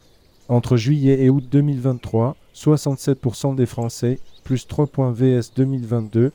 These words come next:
sont partis en vacances en week-end ou long séjour et quatre-vingt-huit pour cent d'entre eux ont privilégié la France, idem deux mille vingt-deux. Un.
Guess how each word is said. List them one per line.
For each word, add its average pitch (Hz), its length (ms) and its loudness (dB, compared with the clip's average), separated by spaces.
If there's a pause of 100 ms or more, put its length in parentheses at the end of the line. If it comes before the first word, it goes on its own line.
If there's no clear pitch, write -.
(160)
sont - 180 -4
partis 135 320 -2
en 123 80 -2
vacances 123 480 -2
en 110 100 -4
week-end 127 480 -2
ou 120 120 -6
long 110 120 -4
séjour 131 520 0
et 127 40 -2
quatre-vingt-huit 123 600 -4
pour 110 140 -6
cent 131 200 -6
d'entre 113 380 -6
eux 135 80 2
ont 123 160 -4
privilégié 127 600 -6
la 117 120 -4
France, 110 480 -10 (180)
idem 127 360 -4
deux 131 140 0
mille 135 220 -6
vingt-deux. 113 460 -2 (260)
Un. 101 140 -10